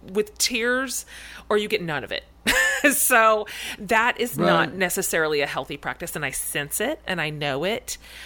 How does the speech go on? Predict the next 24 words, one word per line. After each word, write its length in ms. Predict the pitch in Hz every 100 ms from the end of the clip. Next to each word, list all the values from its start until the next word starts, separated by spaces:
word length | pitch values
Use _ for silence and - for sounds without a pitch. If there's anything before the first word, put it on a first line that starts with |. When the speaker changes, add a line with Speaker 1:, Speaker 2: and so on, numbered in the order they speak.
| - -
Speaker 1:
Um, 640 | 190 175 170 160 156 160 - -
and 180 | 180
so 600 | 185 - 196 175 170 170 -
that 360 | 170 190 185
is 120 | 175 170
work 260 | 160 147
to 100 | -
be 80 | 139
done 240 | 113 104
in 100 | 107
front 160 | 156 -
of 60 | 117
me 100 | -
for 160 | -
sure. 220 | - - - -
Speaker 2:
Mm. 840 | 156 - 156 151 139 127 120 110 - 190
Well, 320 | 240 226 190 -
I 80 |
mean, 240 | 226 233 208
you 280 | 208 269 262
are 140 | 226
a 100 | 190
fascinating, 880 | - - - 220 196 202 190 190 190 -
wonderful, 1200 | - 147 151 170 190 185 180 - 185 175 165 156